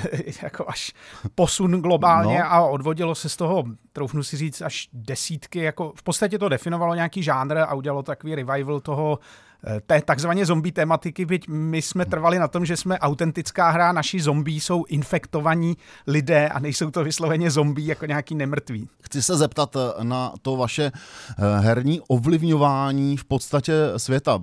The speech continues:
Speaker 2: Trošku jsme to zmínili tím day Z, ale vy jste ovlivnili i globálně žánr survival her a taky třeba tu hru, která teďko mezi mladými hodně jede, Fortnite. Jak to cítíte? Jak se cítíte jako takovej, eh, jak to říct,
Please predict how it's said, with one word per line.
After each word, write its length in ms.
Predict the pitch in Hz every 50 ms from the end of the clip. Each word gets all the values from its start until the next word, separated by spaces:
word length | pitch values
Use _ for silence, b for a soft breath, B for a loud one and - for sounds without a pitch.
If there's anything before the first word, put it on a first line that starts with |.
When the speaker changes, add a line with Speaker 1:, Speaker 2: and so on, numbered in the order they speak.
| - -
Speaker 2:
Trošku 260 | - 113 101 - - 120
jsme 160 | - 139 127
to 100 | 131 135
zmínili 420 | 131 139 127 127 131 131 135 131
tím 260 | - - 139 143 139
day 200 | 120 127 127 135
Z, 180 | 127 113 123 120 - -
ale 260 | - 117 123 135 135 B B B B B B
vy 100 | 101 107
jste 160 | - - 165
ovlivnili 460 | 151 147 139 147 143 147 151 151 165 156
i 80 | 156
globálně 460 | 143 139 135 135 139 139 147 170 170
žánr 320 | 143 151 143 135 139 160 156
survival 480 | - - 147 131 131 135 135 139 151
her 300 | 151 139 139 139 143 143 - -
a 320 | 117 123 120 123 127 123
taky 280 | - 127 120 - 143 135
třeba 520 | - - 139 135 147 151 151 156 139 - - _ - - _
tu 120 | - 139 127
hru, 220 | 123 139 147 156
která 380 | - - - 139 127 131 139 139
teďko 400 | _ 135 120 - - - 156 156
mezi 280 | 151 147 135 131 151
mladými 320 | 147 143 131 131 135 147 147
hodně 260 | 139 135 127 139 139
jede, 160 | 135 139 147
Fortnite. 640 | - _ _ - 147 156 - - 180 143 107 - 104
Jak 100 | 98 -
to 120 | - 170
cítíte? 400 | - - 180 175 - 277 _ 254
Jak 140 | 202 131 -
se 80 | - 143
cítíte 360 | - - 156 - - - 233
jako 160 | 175 127 -
takovej, 320 | 135 123 - 139 135 131 123 B B B B B B B B B -
eh, 180 | 110 107 107
jak 100 | 107 95
to 80 | - 131
říct, 240 | 120 127 - -